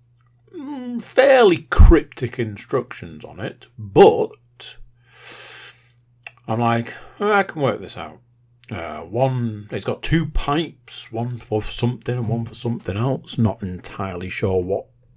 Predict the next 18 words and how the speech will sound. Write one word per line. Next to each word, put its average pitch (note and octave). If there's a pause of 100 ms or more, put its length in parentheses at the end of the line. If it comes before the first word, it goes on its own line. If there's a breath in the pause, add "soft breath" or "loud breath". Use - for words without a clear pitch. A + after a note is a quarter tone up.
(120)
they G2
are, C#3
but A#2
one D#3
of A#2
them C#3
seems C#3+
to C3+
be C3+
for -
tyres. D2 (880 loud breath)
Okay, C3 (420 loud breath)
that's, -
so -
I'll G2
use G#2
the A2
white A#2